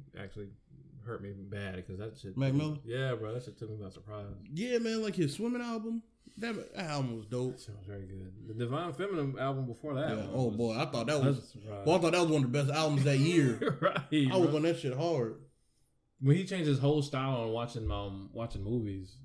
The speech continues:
Speaker 1: um, that album was just completely unexpected. I know, he was, for example, one of them rappers that just progresses with each project, it felt like.
Speaker 2: Yeah.
Speaker 1: Um, dang.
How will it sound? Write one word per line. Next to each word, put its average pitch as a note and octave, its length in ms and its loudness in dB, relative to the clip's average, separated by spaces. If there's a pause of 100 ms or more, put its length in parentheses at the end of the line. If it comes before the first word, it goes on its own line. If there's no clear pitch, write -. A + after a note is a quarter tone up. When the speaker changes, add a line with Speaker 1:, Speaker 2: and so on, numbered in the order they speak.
(120)
Speaker 1:
um, F#2+ 360 -12 (600)
that C3 140 -4
album G#2 300 -4
was F#2+ 140 -8
just F#2+ 180 -14
completely A#2 400 -2
unexpected. F#2+ 580 -8 (880)
I G#2 40 -12
know, G2 140 -8
he A2+ 120 -2
was, B2 120 2 (100)
for B2 160 0
example, G#2+ 280 -4
one G#2+ 100 -2
of G#2 80 -2
them G2+ 80 -4
rappers G#2 280 -6
that G2 120 -4
just G2+ 140 -12
progresses G#2+ 500 -4
with G#2+ 140 -6
each A2+ 260 -6
project, A#2+ 340 -2
it A#2+ 100 -8
felt B2+ 180 -4
like. B2+ 260 -6
Speaker 2:
Yeah. A#2 300 0 (800)
Speaker 1:
Um, G2+ 200 -14 (640)
dang. F#2+ 280 -8